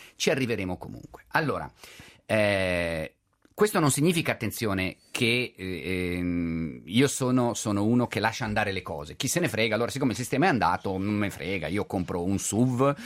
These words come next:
eh, non faccio il riciclaggio, mm, viaggio in aereo dieci volte all'anno. No, ovviamente. Io sto attento a ridurre il più possibile la mia impronta ecologica, ho un'auto,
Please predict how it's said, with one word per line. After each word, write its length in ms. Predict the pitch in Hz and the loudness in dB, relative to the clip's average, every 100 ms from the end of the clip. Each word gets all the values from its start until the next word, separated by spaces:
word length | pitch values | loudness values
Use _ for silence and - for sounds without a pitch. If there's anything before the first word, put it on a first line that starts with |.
| 214 135 | -10 -2
eh, 1000 | 92 95 92 92 95 92 90 87 87 87 | 2 4 4 2 0 0 -2 -2 -4 -2
non 300 | 90 92 107 | 0 2 2
faccio 320 | - 113 - | 2 -2 -2
il 60 | 101 | -6
riciclaggio, 1120 | 98 - - 156 131 113 107 127 123 120 113 | -4 -4 2 2 2 -2 -4 0 2 4 2
mm, 200 | 104 101 | 0 -2
viaggio 320 | 95 107 95 107 | 0 0 0 -2
in 80 | |
aereo 600 | 104 104 101 104 98 101 95 | 0 2 2 2 2 2 0
dieci 420 | 90 101 101 98 | -4 -4 -4 -2
volte 240 | 92 - | -4 0
all'anno. 340 | 120 101 85 82 | 0 0 -4 0
No, 280 | 131 135 92 | 0 0 -4
ovviamente. 640 | 85 95 98 85 76 78 - - - | -4 -2 0 -2 -4 -10 -12 -14 0
Io 140 | 120 | 2
sto 200 | 151 - | 2 0
attento 420 | 92 - 113 107 | -6 -2 -2 -2
a 20 | 95 | -4
ridurre 300 | 90 98 90 | -2 -2 -4
il 80 | |
più 100 | 80 | -4
possibile 480 | - 90 - 95 87 | -8 -8 -6 -4 -2
la 80 | 85 | -2
mia 120 | 85 | -2
impronta 320 | 78 82 80 | -4 -6 -6
ecologica, 600 | 87 190 190 139 95 80 82 | -6 -2 0 0 0 -6 -4
ho 40 | |
un'auto, 480 | 87 87 78 80 | -2 -4 -4 -8